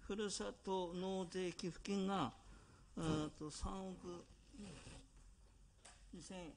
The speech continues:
うん、四百何十、何がし入っているんですが、昨年から見ると、うんと、六千八百何がし、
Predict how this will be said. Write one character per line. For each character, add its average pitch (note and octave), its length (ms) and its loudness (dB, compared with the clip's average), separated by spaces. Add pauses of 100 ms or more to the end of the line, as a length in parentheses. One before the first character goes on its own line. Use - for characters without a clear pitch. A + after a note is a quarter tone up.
(100)
う E3+ 40 -2
ん、 D3 460 0
四 F3+ 340 2
百 E3 200 2
何 D3+ 180 4
十、 C#3+ 260 -2
何 D#3 240 0
が D3 80 2
し D3 120 -2
入 C#3+ 100 0
っ - 20 2
て - 180 -4
い - 20 2
る C3 60 2
ん - 20 0
で A#2 60 -2
す B2 80 -4
が、 B2 180 2 (600)
昨 A3 300 0
年 A3+ 180 4
か A#3 140 0
ら A3+ 140 4
見 F#3 160 6
る E3+ 100 6
と、 F3 400 4 (560)
う G#3+ 60 0
ん D#3+ 280 2
と、 D#3 140 0
六 D#3 240 -4
千 F#3+ 240 2 (1040)
八 E3 140 0 (100)
百 D#3 500 0
何 D3+ 220 -4
が C#3 100 -4
し、 D#3+ 320 -4